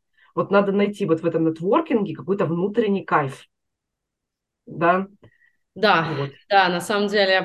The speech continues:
Speaker 2: прям, э, з-, э, зашло мне, э,
Speaker 1: Да.
Speaker 2: твоё, да, твоё, <laughs> твоё мнение, твои, м,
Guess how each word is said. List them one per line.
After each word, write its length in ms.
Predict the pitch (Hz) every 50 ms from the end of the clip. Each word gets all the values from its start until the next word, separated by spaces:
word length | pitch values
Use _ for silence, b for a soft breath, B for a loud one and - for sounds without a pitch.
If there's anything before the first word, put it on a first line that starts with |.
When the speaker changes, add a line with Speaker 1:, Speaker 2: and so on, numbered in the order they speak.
| 185
Speaker 2:
прям, 420 | - 190 175 170 165 160 151 151 156
э, 480 | 151 151 156 151 151 151 147 147 147 139 B B B _ -
з-, 220 | 165 156 160 165 - 151
э, 220 | 156 156 151 147 151 147 - - _ _ _
зашло 520 | - 156 180 220 233 - 285 269 233 208 196 196
мне, 420 | 180 175 160 160 156 156 160 160 - -
э, 40 | - - 156 151 147 147 147 147 143
Speaker 1:
Да. 420 | 147 156 165 180 175 170 151 151 156 165 - -
Speaker 2:
твоё, 260 | - 170 170 170 165
да, 480 | 160 170 165 151 147 143 147 - - - - - - - 160 -
твоё, 440 | 170 175 170 170 170 160 156 160 160 160 156
<laughs> 420 | 175 165 - 190 165 160 160 - b b b b b _ _
твоё 180 | - 214 208 202
мнение, 540 | 214 220 247 294 320 302 254 226 208 196 196
твои, 300 | 175 170 175 180 175 170
м, 260 | 165 160 - -